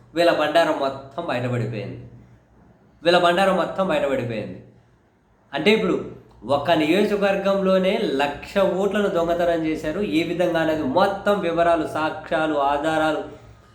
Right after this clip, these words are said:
అన్నీ బయట పెట్టేశారు. ఇప్పుడు ఇది బయటపడిన తర్వాత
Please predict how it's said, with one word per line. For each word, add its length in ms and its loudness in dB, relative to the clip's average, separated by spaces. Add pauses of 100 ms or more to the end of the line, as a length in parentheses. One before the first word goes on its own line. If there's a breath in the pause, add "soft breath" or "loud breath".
(180)
అన్నీ 380 0
బయట 220 2
పెట్టేశారు. 760 -4 (2250)
ఇప్పుడు 220 4
ఇది 140 4
బయటపడిన 420 2
తర్వాత 640 0